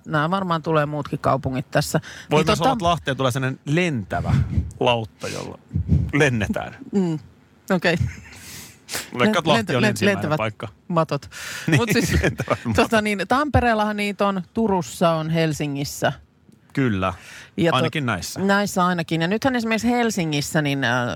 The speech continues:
Speaker 1: keskustan alueella tiettyjä ka-, katuja, niin siellähän aletaan ottaa tämmönen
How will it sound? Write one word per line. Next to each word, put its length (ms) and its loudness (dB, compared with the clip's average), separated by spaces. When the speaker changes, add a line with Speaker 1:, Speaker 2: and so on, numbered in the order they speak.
Speaker 1:
keskustan 560 0
alueella 440 0
tiettyjä 540 0
ka-, 160 2
katuja, 420 2
niin 120 -4
siellähän 420 2
aletaan 440 2
ottaa 240 -4
tämmönen 520 -2